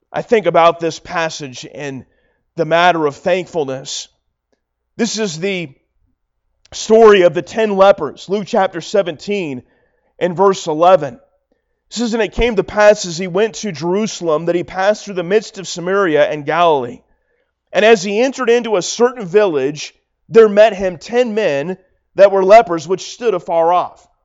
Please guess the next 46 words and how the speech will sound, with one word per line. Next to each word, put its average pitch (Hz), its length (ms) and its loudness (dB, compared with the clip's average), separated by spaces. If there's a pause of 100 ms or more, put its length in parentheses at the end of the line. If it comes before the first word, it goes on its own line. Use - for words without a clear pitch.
(300)
So - 120 -12
here's 254 340 -6
this 262 200 -10
leprosy 190 920 -4 (320)
that 196 160 4
has, 190 380 -2
that 214 140 -2
was 214 120 -4
the 185 80 -8
scourge 254 560 -2
of 247 80 -10
the 202 140 -6
ancient 202 400 -6
world. 175 400 -2 (480)
Uh, - 420 -8
I 190 120 -4
remember 226 480 2
a 170 120 0
couple 214 240 0
of 185 80 -2
years 202 300 -6
ago, 208 240 4
I'm 202 80 0
like, 190 100 -2
"Okay, 196 240 -6
what 185 260 -2
does 240 200 -12
a 190 60 -4
leprous 196 440 -2
person 208 440 -8
look 185 260 -8
like?" 117 240 -12 (560)
And 165 100 -2
I 226 120 4
s-, - 200 -4
I 208 200 2
went 240 180 2
on 226 120 2
the 214 80 -2
internet, 208 300 0
looked 220 220 0
at 190 80 -12
that, 202 240 2
my 208 180 0
stomach 220 540 -6
turned 147 400 -6